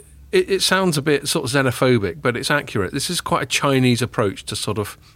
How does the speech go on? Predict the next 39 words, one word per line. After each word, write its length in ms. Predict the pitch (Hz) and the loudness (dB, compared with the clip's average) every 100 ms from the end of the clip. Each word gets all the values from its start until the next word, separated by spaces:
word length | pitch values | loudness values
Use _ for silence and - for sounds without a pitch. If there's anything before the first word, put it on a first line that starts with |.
| - | -8
semi-transparency. 1300 | - 135 120 113 - 107 95 113 104 95 - 87 - - - - - | 0 2 4 2 2 -2 0 0 0 -2 -6 -12 -14 -20 -20 -20 -4
We're 120 | 135 127 | 0 2
gonna 160 | 131 | 2
pretend 440 | 123 123 160 156 147 | 0 0 0 0 0
to 60 | |
be 120 | 139 | 0
transparent, 600 | 120 113 101 - 95 95 113 | 0 -2 -2 -4 -2 -2 -4
but 120 | 104 | -2
only 200 | 107 104 | -2 -4
tell 220 | - 101 | -4 -4
you 80 | 98 | -2
some 340 | - 95 92 | -2 -2 -4
stuff. 460 | - 92 - - - - - - - - - - | -6 -6 -6 -12 -20 -20 -20 -20 -20 -20 -20 -6
Problem 220 | 175 214 | 0 2
with 120 | 208 147 | 2 4
that 240 | 120 - | 2 0
is, 260 | 90 120 - - - - - - - | -8 -8 -12 -20 -20 -20 -20 -14 -2
you 60 | 170 | 2
know, 120 | 156 | 4
and 100 | 175 | 2
I, 60 | |
God, 280 | 180 202 170 | 2 2 2
I've, 320 | 127 151 - - _ _ - - - - | 2 0 -2 -12 _ _ -20 -20 -14 -4
I've 100 | 135 | 0
had 120 | 170 | 2
this 120 | 160 | 0
conversation. 340 | - 120 110 156 | 0 0 0 0
In 40 | |
fact, 180 | - 113 | 2 2
I've 60 | |
had 140 | 160 175 | 0 0
this 140 | 131 | -2
conversation 500 | - 117 113 117 120 | 0 -2 0 0 0
with 140 | 117 - | -2 0
Huawei's, 520 | 127 123 117 110 - | 2 4 2 0 0
um, 520 | 110 110 110 110 110 - - | 2 0 -2 -2 -6 -10 -10
P 140 | - 127 | 0 4
R 180 | 147 | 2
people. 440 | - 95 90 - | 2 -4 -4 -12